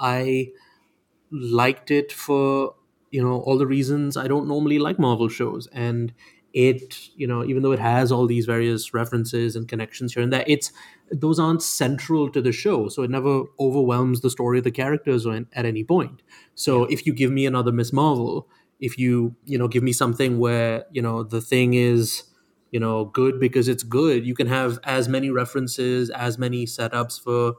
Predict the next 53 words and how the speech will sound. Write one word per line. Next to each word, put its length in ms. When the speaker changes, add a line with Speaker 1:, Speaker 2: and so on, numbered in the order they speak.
Speaker 1:
you 100
know, 100
a 80
movie 240
ten 220
years 220
from 200
now 220
as 140
you 80
want. 360
Um, 540
but 360
yeah, 240
the, 440
the 300
mutant 380
thing, 260
it 120
was 180
more 140
like, 340
"Oh, 140
okay, 300
I'm, 160
I'm 140
glad 180
they're 100
not 140
doing 240
Inhumans." 440
But, 280
like, 220
it, 220
it, 260
Speaker 2:
<laughs> 0
Speaker 1:
this 140
means, 320
like, 240
nothing 300
to 60
me 120
at 100
this 120
stage 340
because 360
Speaker 2:
<laughs> 280
Speaker 1:
it's 240
not 480
setting 380
up 260
anything 380
concrete. 560